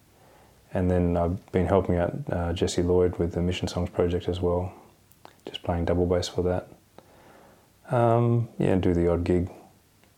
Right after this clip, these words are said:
But, uh, yeah, don't sing nearly as much as I'd like anymore, just on account of, you know, being too busy.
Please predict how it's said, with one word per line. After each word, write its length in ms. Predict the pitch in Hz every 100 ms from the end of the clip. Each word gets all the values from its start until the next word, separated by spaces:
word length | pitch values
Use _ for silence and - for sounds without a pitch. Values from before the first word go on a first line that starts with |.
| _ _ _
But, 420 | - 90 90 - 92
uh, 260 | 90 90 - - _ _ _ _ -
yeah, 100 | 92
don't 200 | 95 95
sing 280 | - 101
nearly 240 | 95 92 87
as 80 | 90
much 180 | 87
as 100 | 87
I'd 120 | 85 85
like 480 | 90 87 - - - - -
anymore, 500 | 87 90 92 117 - _ _ _ _ _ _ _ _ _ _
just 240 | - 92 90
on 80 |
account 300 | 85 - 90
of, 120 | 87 87
you 60 |
know, 240 | 87 85 87 - - - - -
being 300 | 95 92 90
too 160 | 87 95
busy. 380 | 87 92 104